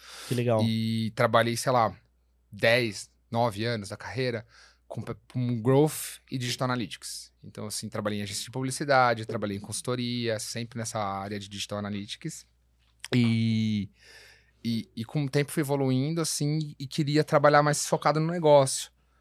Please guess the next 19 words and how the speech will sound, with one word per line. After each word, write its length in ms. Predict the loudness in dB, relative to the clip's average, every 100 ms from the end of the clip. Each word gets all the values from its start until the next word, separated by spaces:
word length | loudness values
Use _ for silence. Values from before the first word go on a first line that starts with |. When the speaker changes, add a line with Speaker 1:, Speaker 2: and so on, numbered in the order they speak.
| _ _ -4
Speaker 2:
Né? 180 | 0
Speaker 1:
Legal. 220 | 2 4 2
Speaker 2:
Quando, 140 | -2 -2
trabalhando 400 | 2 4 4 2
em 40 |
consultoria, 800 | -2 -6 -2 0 2 0 2 2
em, 400 | 0 -2 -4 -6 -8
em 200 | -6 -4
agência, 600 | -4 -2 -2 -2 -4 -4
você 140 | -6
tem 240 | -6 -6 -6
aquele, 480 | -6 -6 -4 -6 -10
aquele 220 | -10 -8
limite, 560 | -4 -2 -2 -2 -4 -6
né? 220 | -6 -8 _ -20 _ -16
Do 60 |
qual, 180 | -4 -2
tipo, 280 | -2 -8 -12
putz, 360 | -8 -6 -6